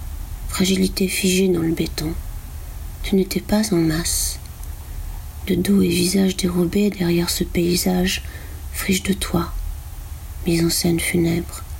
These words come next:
plan fixe la tête. De quelle dérive sommes-nous ? Pris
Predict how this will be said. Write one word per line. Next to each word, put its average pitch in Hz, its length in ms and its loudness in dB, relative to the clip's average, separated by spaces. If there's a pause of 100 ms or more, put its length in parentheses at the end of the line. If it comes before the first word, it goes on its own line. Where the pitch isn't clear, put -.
(380)
plan 185 180 2
fixe - 460 -2
la 180 80 0
tête. - 500 -4 (960)
De - 120 -8
quelle 226 220 2
dérive 160 380 0
sommes-nous ? 151 560 -2 (1080)
Pris 214 300 0